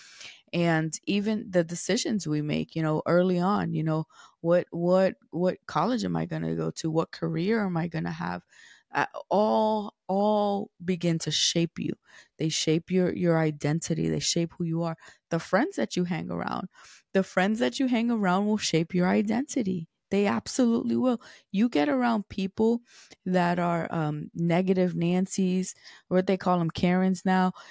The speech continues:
you know, like, you and Kevins. <laughs> You get around these kind of people, and then you're bound to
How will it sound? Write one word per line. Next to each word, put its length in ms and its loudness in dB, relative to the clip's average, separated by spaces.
you 80 0
know, 160 4
like, 160 0
you 240 4
and 220 -2
Kevins. 580 0
<laughs> 240 6
You 140 -4
get 160 2
around 240 0
these 180 -4
kind 220 -2
of 160 -8
people, 400 2
and 120 2
then 140 2
you're 320 2
bound 480 4
to 300 2